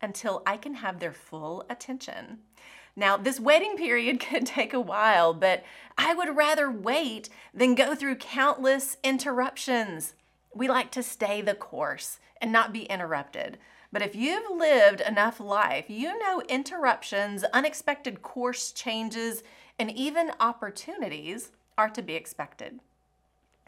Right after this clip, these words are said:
Consider the interruptions you've had in your life. Things are rolling along pretty fine, and then the regularly scheduled broadcast and events of your day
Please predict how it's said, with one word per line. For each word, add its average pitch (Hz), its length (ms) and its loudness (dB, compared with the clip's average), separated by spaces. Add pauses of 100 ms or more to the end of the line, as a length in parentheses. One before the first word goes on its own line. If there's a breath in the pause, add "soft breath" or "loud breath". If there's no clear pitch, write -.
Consider 269 420 -2
the 196 160 -4
interruptions 151 600 -6
you've 165 100 -8
had 165 220 -12
in 160 100 -12
your 160 140 -10
life. 147 420 -6 (540 loud breath)
Things 226 420 0
are 160 300 2
rolling 170 420 0
along 180 520 0
pretty 208 260 -6
fine, 175 560 0
and 190 320 -4
then 226 480 2 (260 loud breath)
the 185 160 -2
regularly 254 840 0
scheduled 220 640 0
broadcast 254 920 4
and 202 160 -2
events 233 440 -2
of 180 140 -8
your 196 300 -4
day 185 640 0